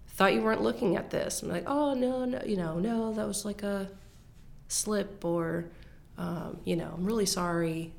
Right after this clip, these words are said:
You know, it's not, it's not, like, an issue. Like, it, it, every once in a while, like, it pops up or whatever kind of a thing. And, you know, at that point,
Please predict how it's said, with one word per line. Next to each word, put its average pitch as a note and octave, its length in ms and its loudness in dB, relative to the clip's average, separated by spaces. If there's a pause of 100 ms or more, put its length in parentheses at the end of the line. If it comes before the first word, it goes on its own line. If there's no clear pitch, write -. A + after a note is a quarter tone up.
(100)
You E3 100 -6
know, D#3 60 -4
it's - 280 -6
not, F3 260 -2
it's - 160 -6
not, F3+ 240 2
like, E3+ 200 0
an E3 180 0
issue. D3 600 4 (360)
Like, D3 180 -8
it, - 260 -6
it, C#3 220 -6
every F3 220 6
once E3+ 280 4
in E3 60 -2
a D#3 40 -2
while, D3+ 100 -2
like, D3 180 -4
it D#3 120 -8
pops - 340 -4
up - 280 -6
or F#2+ 140 -4
whatever - 400 -8
kind - 240 -8
of - 80 -6
a F3+ 60 -4
thing. G3 460 6
And, E3+ 280 4 (880)
you F#3 100 6
know, E3+ 140 8
at D#3+ 120 4
that F#3 200 4
point, E3+ 480 6